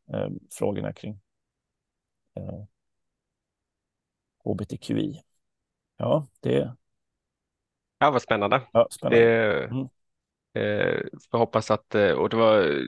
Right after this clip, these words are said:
Speaker 2: får hoppas att det blir, eh, stort och att det mottas, eh,
Speaker 1: Mm.
Speaker 2: mottas väl också.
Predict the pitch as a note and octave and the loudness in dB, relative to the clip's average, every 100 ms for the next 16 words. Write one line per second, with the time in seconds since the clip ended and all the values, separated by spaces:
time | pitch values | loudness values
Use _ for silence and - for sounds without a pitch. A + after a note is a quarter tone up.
0 | C2 - A#2 A2 - A2 A2+ G#2+ G2+ G2+ | -8 -8 -2 -2 0 0 4 4 6 4
1 | G2 - G2 F#2+ G2 F#2+ - E3 D3+ G#2+ | 2 -2 -2 0 0 -2 -2 -4 -2 -2
2 | G2+ G#2 F#2+ - G2 - - G2 F#2+ F#2 | -2 -2 -6 -2 -2 -2 -10 -6 -4 -2
3 | - - B2+ A2+ - A2+ G2 - G2+ - | -4 -4 -6 -6 -10 -10 -10 -6 -8 -4
4 | F#2+ F#2 - - | -2 -2 -4 -8